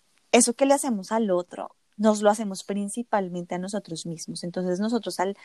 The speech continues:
al mentir al otro, al manipular al otro, al engañar al otro, ¿verdad? Por miedo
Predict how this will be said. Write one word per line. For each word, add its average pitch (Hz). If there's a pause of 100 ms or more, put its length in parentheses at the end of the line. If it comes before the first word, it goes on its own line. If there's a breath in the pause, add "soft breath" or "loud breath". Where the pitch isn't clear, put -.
(200 loud breath)
al 208
mentir 208
al 202
otro, 185
al 196
manipular 196
al 190
otro, 185 (320 soft breath)
al 190 (580)
engañar 214 (300)
al 214
otro, 196
¿verdad? 170 (140)
Por 214 (460)
miedo 226